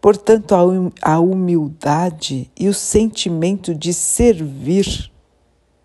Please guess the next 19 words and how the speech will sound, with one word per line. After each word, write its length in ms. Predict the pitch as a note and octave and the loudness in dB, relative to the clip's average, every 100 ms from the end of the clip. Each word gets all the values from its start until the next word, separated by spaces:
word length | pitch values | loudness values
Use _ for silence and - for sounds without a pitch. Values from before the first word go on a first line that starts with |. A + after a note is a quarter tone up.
| _ _ _ _ _ _ _ _ _ _ | _ _ _ _ _ _ _ _ _ _
tem 140 | C4 | -2
que 120 | B3+ A3+ | -2 -4
estar 360 | - - G#3+ | -4 -2 -2
ao 120 | G#3 | -2
nosso 380 | G3 G#3 G3+ - | -2 -4 -4 -2
lado, 400 | F3 D3 F3+ D3+ | 0 0 0 -2
irmãos, 640 | C3+ B2 A#2 C3 - - - _ _ _ _ | -6 -6 -8 -10 -12 -14 -16 _ _ _ _
em 140 | - G3+ | -4 -4
todos 720 | - - A3+ B3 G#3+ A3+ A3 | -4 0 2 2 0 -4 -2
os 240 | A3+ F3+ D#3 | 0 -2 -4
dias 320 | - G3 G3+ | -2 -2 0
da 160 | G3 | -2
nossa 380 | G3 G3 - D#3 | -2 -2 0 -2
vida 480 | C3 F3 F#3 - C#3 _ _ _ _ - | -2 -4 -4 -6 -8 _ _ _ _ -4
e 140 | G#3 | 2
em 120 | A#3+ G#3+ | 2 0
todas 680 | _ - A3+ C#4 C#4 B3 | _ 0 2 2 0 -2
as 140 | B3+ A3+ | -2 -2
situações. 1160 | - A3+ - A#3+ A3 - D#3+ D#3 D#3 - - | -4 -6 -2 -2 -2 -4 -2 -2 -4 -6 -8